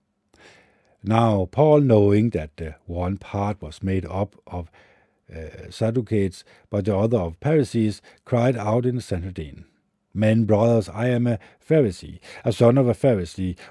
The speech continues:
Over the hope of the resurrections of the dead, I am being judged." Because he said this, a decision a-, arose,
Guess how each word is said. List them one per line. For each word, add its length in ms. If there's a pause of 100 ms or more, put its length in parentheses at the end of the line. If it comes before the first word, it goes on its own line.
Over 180
the 120
hope 300
of 140
the 220
resurrections 840
of 180
the 100
dead, 300
I 180
am 220
being 500
judged." 460 (760)
Because 420
he 60
said 300
this, 240
a 160
decision 680
a-, 120 (160)
arose, 560